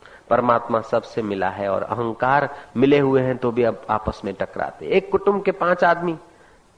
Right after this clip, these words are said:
और अहंकार के जुदे जुदे नमूने हैं तो पांचों टकराते।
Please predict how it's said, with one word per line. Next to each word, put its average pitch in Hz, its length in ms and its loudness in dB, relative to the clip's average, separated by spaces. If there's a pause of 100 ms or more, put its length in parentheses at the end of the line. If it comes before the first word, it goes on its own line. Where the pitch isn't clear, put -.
(260)
और 123 120 4
अहंकार 143 400 4
के 156 120 0
जुदे 151 240 2
जुदे 156 240 2 (120)
नमूने 143 520 4
हैं 151 180 2
तो 127 120 0
पांचों 135 320 -2
टकराते। 156 460 -4